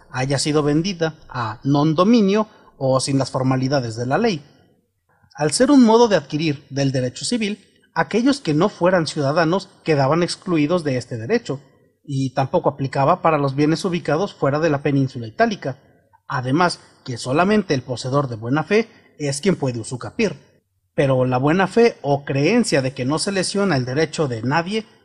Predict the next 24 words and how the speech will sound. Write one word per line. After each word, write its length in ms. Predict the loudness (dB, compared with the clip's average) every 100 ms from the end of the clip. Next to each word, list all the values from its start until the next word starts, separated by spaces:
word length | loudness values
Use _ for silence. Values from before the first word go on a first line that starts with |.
| _
es 360 | -10 -6 -6 -6
algo 280 | -6 -6 -8
subjetivo 720 | -12 -12 -10 -8 -6 -2 0
y 120 | 0
en 100 | 0
muchos 340 | 2 0 -2 -4
casos 400 | -2 -2 -4 -6
cuestionable, 880 | _ -10 -10 -10 -4 -2 0 -2 -6 -16 _ _ -4
así 440 | -2 0 0 -2 -4
que 180 | -8 -2
era 140 | 0 2
necesaria 640 | 0 -2 -2 0 0 -4 -6 -10
la 180 | -6 -6
justa 400 | -4 -6 -2 -2
causa 480 | 2 0 2 0 2
para 260 | 2 2
poder 300 | 0 -2 -2
presumir 560 | -2 -2 2 2 2 -2 -4
la 200 | 0 2
buena 280 | 2 0
fe 180 | 0 -4
de 100 | -10
la 100 | -12
posesión. 600 | -14 -16 -14 -6 -4 -4